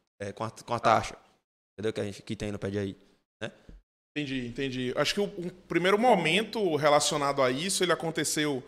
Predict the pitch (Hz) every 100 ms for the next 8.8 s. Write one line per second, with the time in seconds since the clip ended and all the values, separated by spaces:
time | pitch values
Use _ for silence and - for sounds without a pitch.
0 | - - _ _ _ _ _ - 151 147
1 | 160 170 175 151 - - _ _ _ _
2 | _ _ _ _ _ _ _ 143 160 -
3 | 165 165 208 214 190 175 175 147 170 170
4 | 170 156 156 151 143 135 139 123 127 156
5 | 214 156 123 135 127 147 - 151 135 127
6 | 131 131 - 127 123 - 123 113 123 120
7 | 117 117 117 117 - 120 120 113 120 113
8 | 107 117 113 120 117 147 190 139